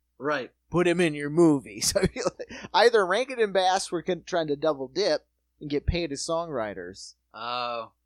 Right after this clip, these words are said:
Speaker 1: Well, they,
Speaker 2: Someone got a
Speaker 1: yeah.
Speaker 2: little shoehorn.
Speaker 1: Yeah, it j-, but it,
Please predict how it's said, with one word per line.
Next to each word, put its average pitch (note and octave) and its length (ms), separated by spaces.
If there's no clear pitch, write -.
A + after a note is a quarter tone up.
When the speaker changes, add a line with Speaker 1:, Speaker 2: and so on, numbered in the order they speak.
Speaker 1:
Well, A3+ 100
they, D#4 180
Speaker 2:
Someone D#3 240
got C3+ 160
a - 20
Speaker 1:
yeah. A#2 40
Speaker 2:
little A#2 140
shoehorn. G#2 500
Speaker 1:
Yeah, D#3+ 480
it E3 220
j-, F3 220
but F#3 120
it, F3+ 240